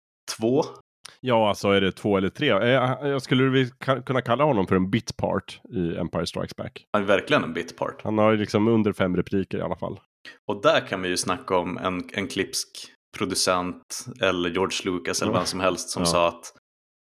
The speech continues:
Speaker 1: shit vad folk vill veta vem den där killen är.
Speaker 2: Ja.
Speaker 1: Och han är så, han har så cool
Speaker 2: Mhm.
Speaker 1: utstyrsel.
Speaker 2: Precis, vad är grejen?
Speaker 1: Vad är grejen? Och nu har han
Speaker 2: Mm.
Speaker 1: också en Disney Plus-serie, liksom.
Speaker 2: Ja, <laughs> precis, just det. Och folk är nu besvikna för den.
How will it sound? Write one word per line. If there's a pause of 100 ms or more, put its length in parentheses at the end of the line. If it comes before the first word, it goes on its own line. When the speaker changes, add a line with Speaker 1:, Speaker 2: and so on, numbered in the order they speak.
(120)
Speaker 1:
shit
vad
folk (600)
vill
veta
vem
den
där
killen
är.
Speaker 2:
Ja. (360)
Speaker 1:
Och
han
är
så,
han
har
så
cool (100)
Speaker 2:
Mhm.
Speaker 1:
utstyrsel. (300)
Speaker 2:
Precis,
vad
är
grejen? (220)
Speaker 1:
Vad
är
grejen?
Och
nu
har
han
Speaker 2:
Mm.
Speaker 1:
också
en
Disney
Plus-serie,
liksom.
Speaker 2:
Ja,
<laughs>
precis,
just
det.
Och
folk
är
nu
besvikna
för
den.